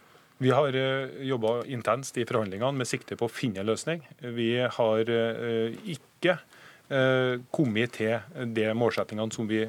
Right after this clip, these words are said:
hadde prioritert. Det var ikke mulig å så se, se en landing her, og nettopp derfor så måtte vi melde at, eh, vi gikk til brudd i går kveld klokka tjueto null null. Og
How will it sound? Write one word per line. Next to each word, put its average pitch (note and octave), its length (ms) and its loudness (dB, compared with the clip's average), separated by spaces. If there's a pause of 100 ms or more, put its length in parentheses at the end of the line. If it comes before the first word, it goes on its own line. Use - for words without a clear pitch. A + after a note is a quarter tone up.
(140)
hadde G#2+ 400 0
prioritert. A2+ 680 2
Det A#2+ 100 -2
var A#2+ 80 2
ikke A2+ 220 0
mulig A2+ 380 2
å A2+ 100 6
så B2+ 100 -2
se, A2 440 -2
se - 180 -4
en A2 240 4
landing A2 240 2
her, D#3+ 180 0
og C3 140 -2
nettopp A#2 260 0
derfor - 260 2
så A2+ 280 2
måtte A2 280 -2
vi G2+ 140 -2
melde G#2 360 -2 (440)
at, A#2 320 -2
eh, A2 220 6
vi A2 240 0
gikk - 140 -2
til A#2+ 100 4
brudd D3+ 400 2
i B2+ 100 0
går A#2 260 4
kveld D#3+ 460 2
klokka B2+ 240 2
tjueto G#2+ 580 0
null G#2 180 2
null. G2+ 300 4 (600)
Og C#3+ 380 6